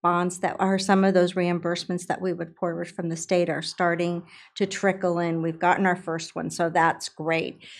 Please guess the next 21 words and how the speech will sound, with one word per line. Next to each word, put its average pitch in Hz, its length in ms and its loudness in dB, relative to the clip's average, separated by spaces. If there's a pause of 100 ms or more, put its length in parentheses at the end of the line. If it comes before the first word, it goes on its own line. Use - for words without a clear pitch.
(180)
So 175 240 2
we've 180 200 2
got 185 220 2
several 202 380 6
more 196 220 2
sitting 185 380 0
up 240 220 8
there, 175 220 4
so 175 240 -2
hopefully 185 540 -2
that 180 200 -2
will 180 120 -2
get 170 180 -2
a - 20 -8
positive 165 560 -4
response 165 480 -6
on 151 160 -8
all - 240 -4
of - 120 -8
them. - 200 -12
So 175 300 -4